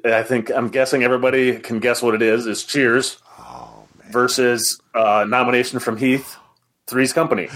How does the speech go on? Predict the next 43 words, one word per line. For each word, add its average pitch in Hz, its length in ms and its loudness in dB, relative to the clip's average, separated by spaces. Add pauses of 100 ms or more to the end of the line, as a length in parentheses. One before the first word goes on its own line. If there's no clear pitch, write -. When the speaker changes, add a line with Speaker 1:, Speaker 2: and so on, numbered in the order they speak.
(140)
Speaker 2:
Come 95 260 -6
and 117 100 0
knock 127 260 2
Speaker 1:
At - 40 0
Speaker 2:
on 170 60 2
Speaker 1:
the 165 80 0
Speaker 2:
my 185 60 2
Speaker 1:
eighth 196 120 0
seed. 123 160 2
Speaker 2:
door. 135 760 -4 (200)
Speaker 1:
Yes. - 300 -4 (680)
The, 110 240 2
uh, 101 300 2
Speaker 2:
We'll - 140 -16
be 107 120 -10
Speaker 1:
I - 20 -6
Speaker 2:
waiting 117 140 -4 (160)
Speaker 1:
mean, 160 80 -6
Speaker 2:
for - 140 -6
you. 190 160 -6
Speaker 1:
Cheers 156 360 0
is 127 160 -2
one 131 160 2
of 120 60 0
my 117 240 4 (240)
top, 117 380 0 (920)
if 110 140 -6
not 127 220 0
top - 380 -2 (140)
ten, 120 280 2
top 104 240 0
five 110 280 0
shows 107 280 0
of 92 80 -4
all - 100 2
time. 107 340 0
I 98 120 2
love 104 340 0
Cheers. 107 540 -2 (500)
It's 110 160 -4
an 110 60 2
all-time 107 320 2
classic. 104 580 0